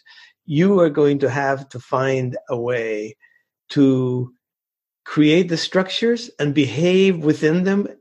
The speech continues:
in a s-, in a way that the people who you interact with trust you. The opposite of fake news, for example, isn't, uh, scientific fact or, or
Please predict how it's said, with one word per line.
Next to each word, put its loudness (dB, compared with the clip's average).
in -6
a -2
s-, -6
in -6
a 2
way 2
that 0
the -2
people -2
who 2
you 4
interact -2
with -2
trust -6
you. -16
The 0
opposite 0
of -2
fake -4
news, 0
for 2
example, -4
isn't, -4
uh, -2
scientific -4
fact -10
or, -6
or -6